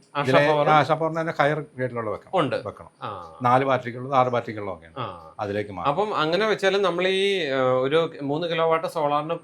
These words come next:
Speaker 1: മുടക്കുന്ന പൈസയുടെ
Speaker 2: ആ.
Speaker 1: ആ ഒരു എമൗണ്ട് ഒക്കെ തന്നെ
Speaker 2: ആ,
Speaker 1: ആകത്തുള്ളൂ.
Speaker 2: അത്രേ ആകത്തുള്ളൂ.
Speaker 1: അപ്പൊ നമുക്ക് ഓഫ്‌ലൈൻ ആയിട്ട് നമുക്ക്
Speaker 2: ഉപയോഗിക്കാൻ പറ്റും.
Speaker 1: ഉപയോഗിക്കാൻ പറ്റും. ആ, ശരി,
Speaker 2: പിന്നെ
Speaker 1: ശരി.
Speaker 2: അത്, പിന്നെ അതുപോലെ ഈ, ഉം, എ സി ആണെങ്കിലും മറ്റേ ഇൻവെർട്ടർ എ സി ഉണ്ട്. ഡബിൾ
Speaker 1: ആ, ആ,
Speaker 2: ഡ്യുവൽ
Speaker 1: ഇൻവെർട്ടർ എ സി, ആ.
Speaker 2: ഇൻവെർട്ടർ എ സി ആണെങ്കിൽ കുറച്ചുകൂടി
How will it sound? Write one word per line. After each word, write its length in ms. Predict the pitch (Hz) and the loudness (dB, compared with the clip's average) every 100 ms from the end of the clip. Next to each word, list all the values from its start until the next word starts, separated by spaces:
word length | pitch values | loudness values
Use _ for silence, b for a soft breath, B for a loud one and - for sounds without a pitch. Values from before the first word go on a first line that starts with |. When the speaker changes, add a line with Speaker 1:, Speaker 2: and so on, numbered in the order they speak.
| - | -6
Speaker 1:
മുടക്കുന്ന 420 | 151 139 165 160 | -4 -2 -2 -2
പൈസയുടെ 680 | 165 147 139 160 156 156 196 - _ - | -2 -2 -4 -4 -2 -2 -4 -6 _ -10
Speaker 2:
ആ. 80 | - | -4
Speaker 1:
ആ 180 | 180 190 | 0 2
ഒരു 200 | 196 190 | 2 0
എമൗണ്ട് 280 | 190 190 | 0 -2
ഒക്കെ 220 | 180 180 180 | -2 -2 0
തന്നെ 140 | 196 | 2
Speaker 2:
ആ, 80 | 208 | 4
Speaker 1:
ആകത്തുള്ളൂ. 360 | 139 131 123 | 2 2 -2
Speaker 2:
അത്രേ 140 | 95 110 | -2 -2
ആകത്തുള്ളൂ. 220 | 87 85 147 | -4 -6 -4
Speaker 1:
അപ്പൊ 160 | 185 | -2
നമുക്ക് 240 | 180 190 190 | -2 -2 2
ഓഫ്‌ലൈൻ 420 | 170 170 202 190 | 2 2 2 4
ആയിട്ട് 220 | 160 160 | 2 0
നമുക്ക് 360 | 147 135 147 156 | -2 -4 -4 -2
Speaker 2:
ഉപയോഗിക്കാൻ 380 | 135 107 98 | -2 -2 -4
പറ്റും. 100 | 90 | -2
Speaker 1:
ഉപയോഗിക്കാൻ 360 | 127 127 113 107 | 0 -2 -4 -8
പറ്റും. 480 | 92 - - _ _ _ _ | -8 -10 -14 _ _ _ _
ആ, 440 | 104 98 95 90 92 - | -20 -16 -16 -16 -18 -14
ശരി, 240 | 95 87 | -12 -8
Speaker 2:
പിന്നെ 240 | 110 113 151 | -4 2 4
Speaker 1:
ശരി. 80 | 160 | 2
Speaker 2:
അത്, 160 | - - | -2 -6
പിന്നെ 180 | 131 139 | -2 0
അതുപോലെ 400 | 156 160 170 170 | 0 0 -2 -2
ഈ, 20 | |
ഉം, 540 | 170 165 151 135 127 123 | -4 -4 -4 -4 -4 -4
എ 240 | 123 127 | -2 -2
സി 120 | 131 | -2
ആണെങ്കിലും 380 | 185 170 165 175 | -2 -4 -6 -8
മറ്റേ 220 | 165 151 | -10 -8
ഇൻവെർട്ടർ 640 | 151 139 135 139 151 151 170 | -4 -4 -6 -6 -8 -6 -4
എ 60 | |
സി 140 | 139 147 | -4 -6
ഉണ്ട്. 240 | 95 - | -10 -8
ഡബിൾ 140 | 113 131 | -2 -2
Speaker 1:
ആ, 140 | 135 | 0
ആ, 100 | 165 | -2
Speaker 2:
ഡ്യുവൽ 200 | 139 151 | 0 0
Speaker 1:
ഇൻവെർട്ടർ 300 | 139 135 123 | 2 0 -2
എ 80 | 107 | -6
സി, 160 | - - | -8 -10
ആ. 100 | 113 | -4
Speaker 2:
ഇൻവെർട്ടർ 280 | 127 135 | -2 0
എ 40 | 143 | 0
സി 120 | 156 | 0
ആണെങ്കിൽ 160 | 185 190 | -4 -6
കുറച്ചുകൂടി 520 | 151 175 165 175 | -6 -6 -4 -2